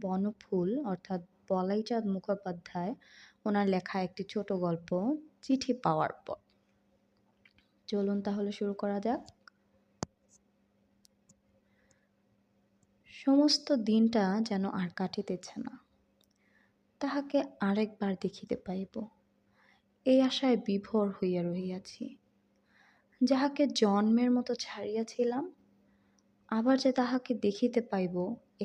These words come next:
কল্পনাও করি নাই। সে যে এ পথে আবার আসিতে পারে, তাহার সম্ভাবনা পর্যন্ত ছিল না। অসম্ভব কিন্তু সম্ভব হইয়াছে। সে আসিতেছে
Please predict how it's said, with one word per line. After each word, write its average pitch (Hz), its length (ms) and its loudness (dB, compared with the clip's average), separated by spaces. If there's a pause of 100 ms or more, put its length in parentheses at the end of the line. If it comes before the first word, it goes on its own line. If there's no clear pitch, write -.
কল্পনাও 208 580 0
করি 185 320 -4
নাই। - 260 -8 (960)
সে 269 220 6
যে 269 180 6
এ 262 40 6 (100)
পথে 254 240 -2
আবার 247 260 2 (120)
আসিতে 226 420 0
পারে, 180 440 -2 (400)
তাহার 220 240 -2
সম্ভাবনা 208 720 0
পর্যন্ত 175 540 -2
ছিল 175 220 -2
না। - 320 -4 (1300)
অসম্ভব 233 600 2
কিন্তু 196 260 -2
সম্ভব 180 540 0
হইয়াছে। - 540 -2 (1120)
সে - 220 2
আসিতেছে 208 840 -2